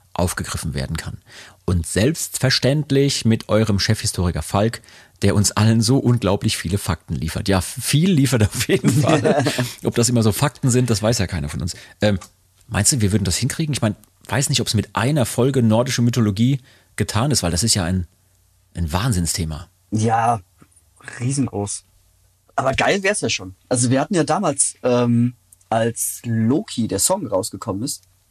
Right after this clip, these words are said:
Speaker 1: Ja.
Speaker 2: gab's ja quasi sowas schon in Videoformat, wo, ähm, Lasterbalk und Falk,
Speaker 1: Ja.
Speaker 2: ich glaub, eine Dreiviertelstunde da hin und her philosophiert haben. Das war echt, äh, interessant. Da, da können wir,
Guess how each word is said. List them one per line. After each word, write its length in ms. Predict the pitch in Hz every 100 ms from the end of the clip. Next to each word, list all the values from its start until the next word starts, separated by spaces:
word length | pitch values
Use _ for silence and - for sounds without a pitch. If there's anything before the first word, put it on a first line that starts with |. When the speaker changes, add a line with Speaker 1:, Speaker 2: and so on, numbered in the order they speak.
| -
Speaker 1:
Ja. 160 | 85 - _
Speaker 2:
gab's 220 | 110 104
ja 80 | 135
quasi 300 | 120 123 120
sowas 280 | 113 123 131
schon 160 | 131 113
in 160 | 110
Videoformat, 800 | 113 170 147 117 117 107 101 139 -
wo, 360 | 110 110 110
ähm, 520 | 101 104 101 101 98 -
Lasterbalk 580 | 104 117 - 110 104 107
und 80 |
Falk, 400 | - - 165 165 _ _ _ _ _ _
Speaker 1:
Ja. 100 | 80 78 _
Speaker 2:
ich 160 | - -
glaub, 140 | 95 -
eine 100 | 92
Dreiviertelstunde 840 | 92 95 110 131 101 - 123 117
da 280 | 104 98 98 - -
hin 160 | 113
und 140 | 104 -
her 200 | 107 107 _ _ _ _ -
philosophiert 540 | - 113 107 104 123
haben. 140 | 143 139
Das 180 | 120
war 260 | - 185 -
echt, 160 | - - _ _ _ _ _ _ _ _ _ -
äh, 60 |
interessant. 640 | - - 120 202 277 - - _ _ _ _ _
Da, 180 | 104 98 - _
da 140 | - 92
können 200 | - 208
wir, 200 | 254